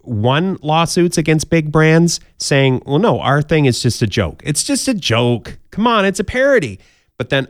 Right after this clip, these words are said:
where does it stop being a joke and become, "No, no,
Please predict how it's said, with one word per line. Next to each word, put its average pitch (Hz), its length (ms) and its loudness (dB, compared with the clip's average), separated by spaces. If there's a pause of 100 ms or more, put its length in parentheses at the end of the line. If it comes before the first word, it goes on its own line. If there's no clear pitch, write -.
where 127 180 -2
does 151 160 -2
it 131 80 -4
stop - 420 -2
being 127 260 4
a 101 60 4
joke 127 500 0 (320)
and 110 140 0
become, 104 640 -2 (440)
"No, 131 140 0
no, 85 160 -2